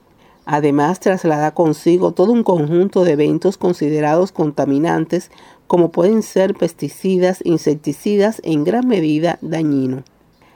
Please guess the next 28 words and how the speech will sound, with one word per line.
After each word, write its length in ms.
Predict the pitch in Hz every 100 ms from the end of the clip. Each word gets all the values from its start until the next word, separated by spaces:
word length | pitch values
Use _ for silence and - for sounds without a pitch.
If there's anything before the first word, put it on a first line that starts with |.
| _
Las 220 | 185 196
partículas 800 | - 180 175 226 240 214 185 226 - _
son 260 | - 202 196
de 60 |
escalas 560 | 180 - - 160 175 180
respirables 1000 | 156 151 - 147 175 233 208 - - - _ _ _ _
y 100 | -
cuando 500 | 185 196 185 175 175
las 220 | 170 165 -
inhalamos 720 | 185 160 151 156 160 226 285
llegan 480 | - 180 156 170 170
hasta 400 | 151 143 - 147
nuestros 640 | 147 156 175 196 214 220 -
alvéolos 800 | 160 151 143 151 175 175 170 160 -
o 140 | 160
cavidades 640 | - 143 143 143 151 170
pulmonares 760 | - 170 170 190 202 170 165 - _ - _ -
y 80 |
las 200 | 196 208
más 220 | 214 254 -
pequeñas 600 | 254 - 202 247 226 -
pueden 380 | - 170 170
pasar 540 | 175 135 - 196 208 -
al 200 | 165 147
torrente 580 | 143 143 143 147 147 156
sanguíneo, 720 | - 180 196 165 156 156 165 -
advirtió 520 | 151 151 151 - 147
Mojena. 560 | 156 156 139 131 131